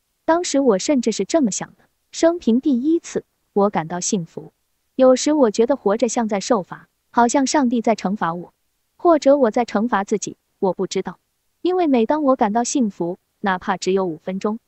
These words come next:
就会有坏事发生。就像那周我们在你家看电视时那样，我本该知道之后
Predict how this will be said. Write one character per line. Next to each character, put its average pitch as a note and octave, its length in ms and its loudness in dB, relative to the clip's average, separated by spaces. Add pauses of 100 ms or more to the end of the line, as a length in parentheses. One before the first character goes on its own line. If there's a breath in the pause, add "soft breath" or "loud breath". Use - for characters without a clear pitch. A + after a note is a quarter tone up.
(180)
就 E4 180 4
会 D#4 160 2
有 G#3 140 2
坏 C4+ 200 0
事 G3 140 -2
发 A3+ 200 -4
生。 C4 220 -2 (460)
就 F4+ 200 4
像 D#4 180 0
那 D#4+ 140 0
周 E4+ 280 0 (120)
我 G#3 120 2
们 G3 140 0
在 B3 140 0
你 E3+ 160 -2
家 A3+ 160 -4
看 B3 240 -2
电 G3+ 160 0
视 - 100 -4
时 F3+ 180 -4
那 G3 140 -4
样， E3 220 -10 (420)
我 D4+ 160 2
本 B3+ 160 2
该 D4 160 0
知 D#4+ 140 -2
道 C#4 160 0
之 D4+ 160 -2
后 A#3+ 240 -2